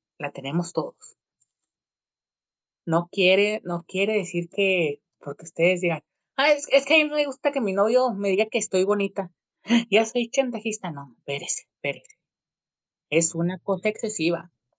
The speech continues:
Es una cosa excesiva esta, esta onda, ¿no? Eh, tienen esta necesidad de cariño,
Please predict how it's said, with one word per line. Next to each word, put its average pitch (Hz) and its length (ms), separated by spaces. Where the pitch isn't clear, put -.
Es 147 160
una 214 220
cosa 208 320
excesiva 190 440
esta, 202 440
esta 196 480
onda, 175 380
¿no? - 300
Eh, 151 680
tienen 214 300
esta 202 260
necesidad 170 540
de 180 120
cariño, 165 540